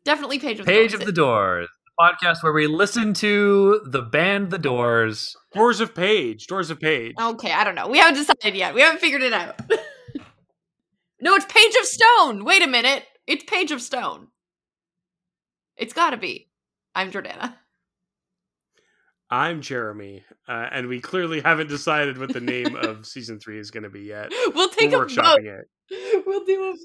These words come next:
Speaker 2: Well, we got surprised. We were surprised to have to start season three early 'cause we got page one ahead of time.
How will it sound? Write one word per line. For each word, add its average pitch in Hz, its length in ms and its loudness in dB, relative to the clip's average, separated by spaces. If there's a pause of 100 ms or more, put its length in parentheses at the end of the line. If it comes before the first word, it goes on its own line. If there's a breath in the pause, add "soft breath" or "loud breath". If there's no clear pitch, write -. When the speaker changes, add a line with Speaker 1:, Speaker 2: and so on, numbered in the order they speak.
Speaker 2:
Well, 156 180 0
we 165 100 0
got 185 200 2
surprised. 175 1040 4 (580)
We 143 80 -6
were 165 140 0
surprised 190 580 4
to 180 100 4
have 175 180 4
to 175 80 -4
start 190 320 4
season 190 360 0
three 190 160 2
early 214 320 6
'cause 127 120 -2
we 135 100 0
got 170 260 2
page 175 300 0
one 190 300 4
ahead 156 240 0
of 156 80 -10
time. 160 520 0